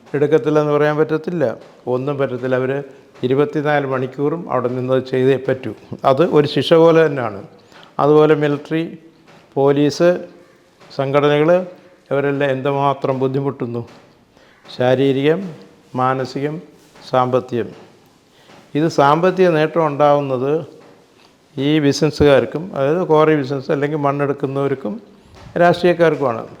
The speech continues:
തേ-, കേന്ദ്ര ഗവൺമെന്റ് തന്നെ ഇപ്പം നടപ്പാക്കിയിരിക്കുന്ന, അവർ പറഞ്ഞിരിക്കുന്നത്, സുപ്രീം കോടതി പറഞ്ഞു, ഈ ഇതുപോലുള്ള പ്രകൃതി ഇതിന് പിന്നെ നിങ്ങൾ ആക്രമിക്കുമ്പോഴത്തേക്ക് നിങ്ങൾ അത് ചെയ്യാൻ പാടില്ല.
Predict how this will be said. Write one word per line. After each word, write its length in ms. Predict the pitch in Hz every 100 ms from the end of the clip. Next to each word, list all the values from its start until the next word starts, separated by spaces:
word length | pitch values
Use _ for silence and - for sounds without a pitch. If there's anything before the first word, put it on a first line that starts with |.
| - -
തേ-, 120 | 151 156
കേന്ദ്ര 260 | 165 175
ഗവൺമെന്റ് 480 | 185 180 180 180 165
തന്നെ 400 | 147 151 175 139 - _ _ _ _ _ _ 151
ഇപ്പം 200 | 151 165
നടപ്പാക്കിയിരിക്കുന്ന, 680 | 156 156 160 147 151 147 147
അവർ 100 | 143 135
പറഞ്ഞിരിക്കുന്നത്, 540 | 139 139 139 139 123
സുപ്രീം 360 | 151 147 175 180
കോടതി 240 | 170 160
പറഞ്ഞു, 440 | 131 123 117 147 175 - - _ _ 135
ഈ 160 | 139
ഇതുപോലുള്ള 640 | 143 147 156 156 147 143 143 -
പ്രകൃതി 360 | 131 139 151 160
ഇതിന് 520 | 160 139 139 135 131
പിന്നെ 300 | 135 131 131
നിങ്ങൾ 320 | 131 135 139
ആക്രമിക്കുമ്പോഴത്തേക്ക് 1200 | 135 135 135 147 143 156 143 127 139 127 123 123 143 - - _ _ _
നിങ്ങൾ 500 | 127 139 147 160 185 - - - _ _ _ - - _ _ - _
അത് 120 | 135
ചെയ്യാൻ 460 | 139 151 147 165 156
പാടില്ല. 580 | 135 127 139 123 113